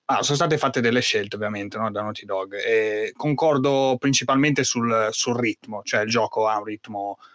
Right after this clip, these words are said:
Eh, molto basso, mo-, molto spezzettato, i climax praticamente <laughs> vengono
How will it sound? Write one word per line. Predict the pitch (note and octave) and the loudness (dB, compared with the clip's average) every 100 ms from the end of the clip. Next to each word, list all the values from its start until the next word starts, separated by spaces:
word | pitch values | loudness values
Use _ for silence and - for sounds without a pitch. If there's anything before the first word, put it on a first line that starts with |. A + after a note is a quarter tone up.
| _ _ - | _ _ -6
Eh, | A2+ A2 | -2 0
molto | A2+ A#2+ A#2 | 2 2 2
basso, | A#2+ B2 - | 2 2 2
mo-, | B2 A#2+ - | 0 0 -2
molto | A#2+ A#2 A2+ | -2 -2 -2
spezzettato, | - A#2+ B2 - A#2 B2 A#2 | -4 -2 -2 0 0 0 -2
i | A2 | -6
climax | A2 A2+ A2+ A2 - | 0 0 2 -2 -4
praticamente | G#2 G#2+ A2 A#2 A2+ | -6 -4 -2 -2 -2
<laughs> | |
vengono | G#2+ A2+ - B2 A2+ G#2+ | -2 -2 0 0 0 -2